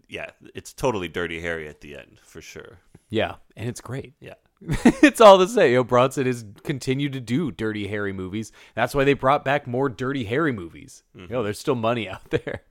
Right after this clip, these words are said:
Speaker 2: People are still into this guy. And, damn, this villain, I think, is right up there with, with, uh, Andrew. Yeah, whatever his name, Andrew. Ah, I forget
Speaker 1: Oh,
Speaker 2: his
Speaker 1: yeah,
Speaker 2: name
Speaker 1: for
Speaker 2: in
Speaker 1: Scorpio.
Speaker 2: Scorpio.
Speaker 1: Yeah, yeah.
Speaker 2: And, uh,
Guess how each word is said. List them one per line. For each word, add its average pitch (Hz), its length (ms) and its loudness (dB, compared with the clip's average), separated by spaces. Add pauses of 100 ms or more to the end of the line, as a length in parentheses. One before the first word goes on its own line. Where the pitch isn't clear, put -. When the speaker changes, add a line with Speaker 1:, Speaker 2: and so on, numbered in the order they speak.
(440)
Speaker 2:
People 165 200 0
are 151 60 4
still 160 240 2
into 131 260 0
this 113 280 -4
guy. 101 440 -2 (580)
And, 95 600 -6 (520)
damn, 82 340 -16 (1040)
this 104 320 -10
villain, 90 340 -8
I 80 100 -16
think, 78 260 -20
is 73 180 -20 (440)
right 98 340 -4
up 82 200 -10
there 71 300 -20 (220)
with, - 260 -20 (140)
with, 85 260 -14
uh, 76 280 -12
Andrew. 82 520 -16 (800)
Yeah, - 120 -20
whatever 82 260 -18
his - 120 -20
name, 85 160 -14
Andrew. 85 360 -12 (460)
Ah, 92 160 -2
I - 40 -6
forget 123 160 -2
Speaker 1:
Oh, 131 120 4
Speaker 2:
his 110 80 -4
Speaker 1:
yeah, 104 120 0
Speaker 2:
name 92 80 -4
Speaker 1:
for 95 60 -6
Speaker 2:
in 90 60 -6
Speaker 1:
Scorpio. 101 420 0
Speaker 2:
Scorpio. 90 360 0
Speaker 1:
Yeah, 82 220 -4
yeah. 80 220 -6 (220)
Speaker 2:
And, 123 460 2
uh, 107 320 -2